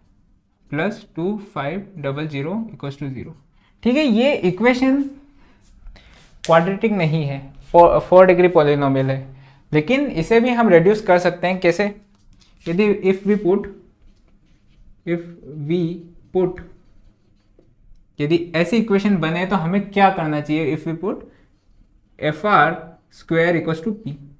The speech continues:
पुट करो यहाँ पे, तो ये हो जाएगा पी स्क्वायर माइनस हंड्रेड P plus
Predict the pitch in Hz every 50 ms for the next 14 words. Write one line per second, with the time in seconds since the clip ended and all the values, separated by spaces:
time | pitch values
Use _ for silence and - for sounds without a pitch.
0 | _ _ - - - - - - - - - - - - 196 226 226 226 233 220
1 | 220 214 196 180 175 180 190 196 196 196 - - _ _ _ _ _ _ _ -
2 | 160 175 196 196 185 170 170 170 170 170 175 175 175 - - - - 220 233 240
3 | 220 220 - - 165 156 147 151 160 196 - - - _ _ _ _ _ _ _
4 | _ _ _ _ _ _ _ - _ _ - 147 165 202 214 165 156 160 160 -
5 | - 139 135 143 160 190 190 170 - - - - - _ _ _ _ _ _ _
6 | _ _ _ _ - _ _ _ _ - 185 202 196 165 - - - - - _
7 | _ _ _ _ _ _ _ _ _ _ _ _ _ _ _ _ _ _ _ _
8 | _ _ _ - 156 165 170